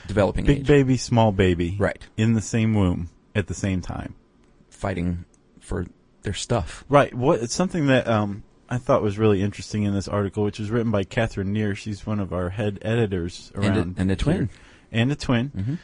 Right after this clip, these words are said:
Speaker 2: Um, she refers to herself in first person as the author in this throughout.
Speaker 1: <laughs> Right.
Speaker 2: Um, she mentioned that, uh,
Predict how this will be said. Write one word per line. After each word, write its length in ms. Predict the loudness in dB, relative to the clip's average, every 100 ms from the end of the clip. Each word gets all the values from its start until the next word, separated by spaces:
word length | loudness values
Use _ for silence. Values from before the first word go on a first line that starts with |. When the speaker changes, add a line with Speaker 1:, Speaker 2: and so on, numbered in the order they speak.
| -12 -4
Speaker 2:
Um, 260 | 2 2 0
she 220 | -2 0
refers 440 | 0 0 -2 -2
to 100 | -4
herself 340 | -4 -2 -4 -4
in 100 | -6
first 280 | -6 -4
person 420 | 0 0 0 -4 -4
as 160 | -4
the 140 | -4 0
author 340 | 0 0 -2
in 120 | -2 -4
this 320 | -6 -10 -20 -6
throughout. 480 | 0 2 2 -2 -2
Speaker 1:
<laughs> 40 |
Right. 340 | -2 -2 -6 -10 -12 2
Speaker 2:
Um, 420 | 6 6 4 0 -8 -20 -20 -14
she 220 | -6 -2
mentioned 480 | 0 0 0 0 4
that, 260 | 6 4 -2
uh, 280 | 2 4 4